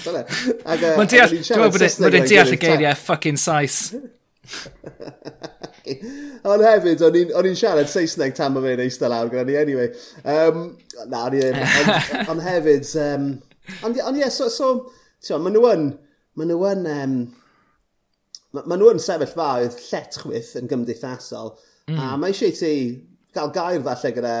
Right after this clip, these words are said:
Speaker 1: gyda Naomi a, t'mo, a esbonio y peth yma i fi cyn bo' chi'n mynd i'r briodas nesa.
Speaker 2: O,
Speaker 1: Achos fi'n gwbod bo' chi'n mynd i lot o
Speaker 2: ma' hi'n
Speaker 1: briodas hefyd.
Speaker 2: gwbod, ie, na. Ma' hi 'di, ma' hi 'di dysgu'r wers.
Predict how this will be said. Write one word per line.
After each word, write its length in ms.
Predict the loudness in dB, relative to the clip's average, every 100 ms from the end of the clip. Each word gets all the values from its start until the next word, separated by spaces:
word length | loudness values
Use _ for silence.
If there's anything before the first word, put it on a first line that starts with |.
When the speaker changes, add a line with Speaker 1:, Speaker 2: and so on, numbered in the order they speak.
| -6 -10
Speaker 1:
gyda 260 | -10 -8 -6
Naomi 520 | -4 -4 -4 -4 -4
a, 160 | -6 -8 -14 -18 _ _ _ _ _ _
t'mo, 320 | -10 -8 -8 -12 _ _ _
a 180 | -16 -12
esbonio 600 | -10 -8 -2 0 0 -2 -4 -8
y 140 | -14
peth 260 | -8 -8 -6
yma 220 | -6 -6 -4
i 120 | -4
fi 140 | -4 -6
cyn 220 | -6 -6
bo' 80 | -6
chi'n 120 | -4
mynd 200 | -4 -4
i'r 80 | -4
briodas 480 | -2 -2 -2 -6 -8
nesa. 300 | -10 -6 0
Speaker 2:
O, 20 |
Speaker 1:
Achos 160 | 0
fi'n 160 | 2 2
gwbod 160 | 2 0
bo' 60 |
chi'n 80 | -2
mynd 120 | -2 0
i 20 |
lot 160 | -2
o 80 | 0
Speaker 2:
ma' 140 | 0 2
hi'n 100 | 2
Speaker 1:
briodas 400 | 2 2 -2 -4
hefyd. 160 | -4
Speaker 2:
gwbod, 320 | -2 -6 -6
ie, 160 | -10 -10 -10
na. 240 | -10 -8 -10 -12 -20 -20 _
Ma' 160 | -6 -2
hi 140 | 0 0
'di, 100 | -2
ma' 140 | -2 -4
hi 60 | -4
'di 80 | -4
dysgu'r 440 | -6 -8 -8 -10
wers. 340 | -8 -8 -8